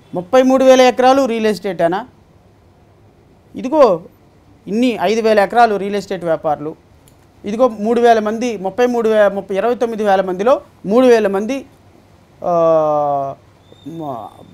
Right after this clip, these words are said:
భూమి ఉన్న వాళ్ళు వీళ్ళు బెనామీలు, వీళ్ళకి ఇంత ల్యాండ్ ఉంది, అసలు వీళ్ళు రైతులే కాదు.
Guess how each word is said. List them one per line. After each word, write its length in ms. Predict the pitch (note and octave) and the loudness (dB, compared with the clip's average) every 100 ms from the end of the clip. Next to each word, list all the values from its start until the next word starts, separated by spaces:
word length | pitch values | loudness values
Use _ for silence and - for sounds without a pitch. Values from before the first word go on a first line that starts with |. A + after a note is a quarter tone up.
| C#3+ | -4
భూమి 240 | A3+ B3 | 0 0
ఉన్న 140 | A#3 | 2
వాళ్ళు 220 | A3 G#3+ C4 | 4 4 2
వీళ్ళు 200 | A3 F3+ | -2 -4
బెనామీలు, 600 | F#3 G#3 G#3 E3+ D#3+ F3+ _ _ _ _ _ _ - | 0 0 0 -4 -8 -12 _ _ _ _ _ _ -2
వీళ్ళకి 280 | G#3+ B3+ A#3+ | 0 2 0
ఇంత 140 | A#3 | 0
ల్యాండ్ 280 | G#3 G#3+ B3+ | 4 4 4
ఉంది, 100 | C4+ | 0
అసలు 140 | G3+ | -2
వీళ్ళు 200 | F#3+ F3+ | -4 0
రైతులే 340 | F#3+ G#3+ A#3 G#3+ | 0 2 0 2
కాదు. 360 | E3+ D#3+ E3+ | 0 -2 -4